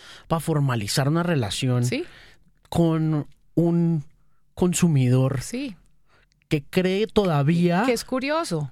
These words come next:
Speaker 1: y que, y, no, y hay mucho consumidor allá afuera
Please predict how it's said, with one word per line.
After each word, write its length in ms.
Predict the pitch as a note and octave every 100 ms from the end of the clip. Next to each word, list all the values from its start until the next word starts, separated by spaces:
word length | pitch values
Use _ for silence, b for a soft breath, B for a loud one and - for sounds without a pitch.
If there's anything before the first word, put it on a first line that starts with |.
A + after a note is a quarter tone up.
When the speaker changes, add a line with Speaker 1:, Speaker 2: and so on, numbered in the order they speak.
| - F3+
Speaker 1:
y 140 | D#3
que, 100 | -
y, 180 | E3 D3+
no, 160 | E3 G#3+
y 140 | D#3+
hay 120 | D#3+ E3+
mucho 380 | E3+ A3 -
consumidor 460 | C4 A#3 E3+ E3 D#3
allá 160 | F3 F3
afuera 500 | - F#3 F3+ F#3